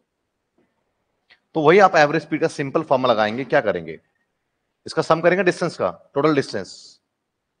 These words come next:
तो total distance का sum करेंगे तो क्या आएगा,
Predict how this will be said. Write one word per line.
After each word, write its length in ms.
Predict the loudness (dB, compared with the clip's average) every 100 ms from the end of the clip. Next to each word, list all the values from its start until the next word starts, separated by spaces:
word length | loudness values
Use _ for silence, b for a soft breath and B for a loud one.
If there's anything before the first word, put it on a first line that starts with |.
| _ _ _ _ _
तो 40 | -4
total 240 | 0 2
distance 260 | 0 -4 -6
का 80 | -2
sum 200 | -2 2
करेंगे 300 | 0 2 -2
तो 100 | 0
क्या 180 | 2
आएगा, 240 | 2 2